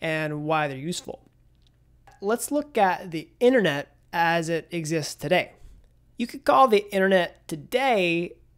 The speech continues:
the internet of information. That's because this is where we send data or information back and forth between our devices that are connected to servers.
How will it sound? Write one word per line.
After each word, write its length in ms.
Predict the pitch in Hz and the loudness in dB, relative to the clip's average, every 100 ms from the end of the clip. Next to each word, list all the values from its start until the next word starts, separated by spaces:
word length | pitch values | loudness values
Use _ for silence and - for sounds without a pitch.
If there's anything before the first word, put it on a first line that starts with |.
| _ _ _ | _ _ _
the 220 | 170 185 - | -4 -4 -2
internet 540 | 214 196 190 175 - | -2 2 2 0 -4
of 300 | - 151 143 - _ - | -10 -8 -8 -14 _ -2
information. 680 | 208 175 170 175 - - _ _ _ _ _ _ _ _ _ _ _ _ _ _ - | 0 0 0 0 -2 -6 _ _ _ _ _ _ _ _ _ _ _ _ _ _ 2
That's 200 | 208 - | 2 2
because 680 | 233 - 180 185 175 156 - | -2 4 6 8 4 0 -8
this 220 | 226 190 185 | -4 -4 -4
is 140 | 175 | -2
where 200 | 180 170 | 0 0
we 200 | 160 151 | 0 -6
send 480 | - - 233 277 202 | -4 0 2 2 2
data 480 | 156 143 139 139 - | 0 0 -4 -6 -10
or 140 | 156 | -8
information 800 | 151 143 160 202 220 190 165 147 | -8 -6 -4 0 0 0 -4 -8
back 320 | 143 151 143 | -4 -4 -2
and 120 | 143 139 | -8 -14
forth 520 | - 240 226 220 - | -6 0 0 -2 -12
between 340 | - - 254 | -16 -8 -2
our 80 | 202 | 0
devices 680 | 175 151 147 143 151 143 139 | 0 0 -2 -2 -6 -8 -6
that 200 | 143 139 | -4 -4
are 240 | 135 123 | -4 -6
connected 640 | - 147 156 151 147 135 - | -10 -8 -8 -8 -12 -12 -12
to 320 | 147 131 123 | -12 -10 -12
servers. 640 | - 196 - - - - | -4 -2 -4 -12 -14 -14